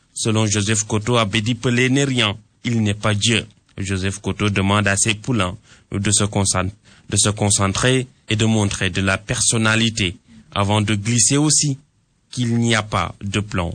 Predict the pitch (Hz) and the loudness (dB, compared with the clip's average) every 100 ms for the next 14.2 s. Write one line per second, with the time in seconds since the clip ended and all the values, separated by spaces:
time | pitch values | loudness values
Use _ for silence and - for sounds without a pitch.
0 | - 104 104 104 110 101 117 101 98 87 | -4 -2 -2 -2 -2 0 -2 0 -2 -2
1 | - _ _ - - 101 101 98 98 82 | -8 _ _ -8 -4 0 2 2 0 0
2 | 80 - - _ _ - 117 110 135 123 | -2 -8 -16 _ _ -4 0 2 2 2
3 | 104 - - _ _ _ - - - - | 2 -2 -10 _ _ _ -20 -20 -12 -2
4 | 120 110 117 127 117 110 113 117 113 - | 0 0 0 2 2 0 0 2 2 2
5 | 107 104 110 110 107 117 110 110 107 135 | 2 2 2 2 0 0 0 0 0 0
6 | - 190 - _ _ 117 107 107 120 123 | 0 -4 -6 _ _ -2 -2 -2 -2 0
7 | 107 101 107 - 127 123 104 110 107 117 | 0 0 -2 -4 0 2 2 0 -2 -2
8 | 110 104 120 - - _ _ - - 104 | 0 2 0 -2 -10 _ _ -14 -6 0
9 | 113 101 98 107 92 107 - 104 104 107 | 0 0 0 0 0 -4 -8 -2 0 2
10 | 107 117 135 170 - - - - 113 127 | 2 2 0 -2 -8 -20 -14 -4 0 2
11 | 131 131 - 123 117 110 95 104 120 110 | 2 2 2 2 2 2 0 0 -2 0
12 | 110 110 127 139 135 143 143 139 139 127 | 0 2 2 2 2 2 2 0 -2 0
13 | 131 107 - _ - 151 - 135 127 120 | -2 -4 -12 _ -4 -2 0 0 0 2
14 | 117 147 | 2 0